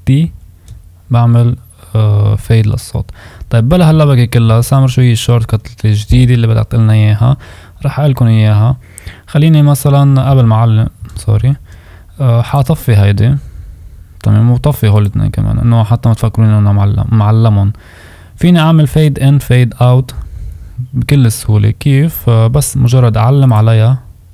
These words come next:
لو حتى مش معلمة هون، يعني مش مضوى الازرق، فيني اكبس كنترول دي لحاله بيعمل فيد ان، فيد اوت. او بعدين بقلكن شغلة انه ممكن تت-، تتغير هيدي ال-،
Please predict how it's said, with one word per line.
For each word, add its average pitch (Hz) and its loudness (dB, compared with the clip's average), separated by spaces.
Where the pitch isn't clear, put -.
لو 127 0
حتى - -2
مش 123 0
معلمة 113 0
هون، 110 2
يعني 110 0
مش 110 -2
مضوى 113 2
الازرق، 110 0
فيني 143 0
اكبس 120 -2
كنترول 131 0
دي 117 2
لحاله 131 0
بيعمل 120 2
فيد 117 -2
ان، 127 0
فيد 110 -2
اوت. - -10
او 156 0
بعدين 123 0
بقلكن 120 0
شغلة 113 0
انه 107 2
ممكن 113 0
تت-، - -8
تتغير 113 0
هيدي 107 0
ال-، 120 -8